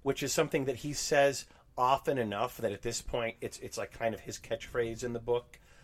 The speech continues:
Uh, so much so that Rachel and Tobias,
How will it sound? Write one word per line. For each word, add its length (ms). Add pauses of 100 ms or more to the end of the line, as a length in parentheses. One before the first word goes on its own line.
(200)
Uh, 180
so 220
much 260
so 300
that 200 (640)
Rachel 640
and 200
Tobias, 760